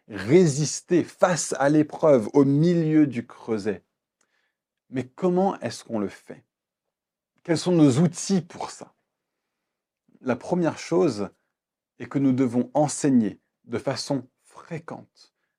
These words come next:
que nous ne vivons pas encore dans la perfection du monde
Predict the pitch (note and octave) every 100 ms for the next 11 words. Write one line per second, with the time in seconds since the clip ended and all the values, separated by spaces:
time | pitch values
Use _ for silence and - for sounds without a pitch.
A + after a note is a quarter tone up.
0 | _ C3+ C3+ F3+ A#3+ A3 D3+ C#3 F3+ D#3
1 | E3 - F#3+ G#3 F3+ D#3+ D3 F3+ D3+ A2+
2 | A2 A#2+ A2+ - D3 - - B2 - -
3 | A#2 B2 - G2+ G#2 G2+ G2+ G#2+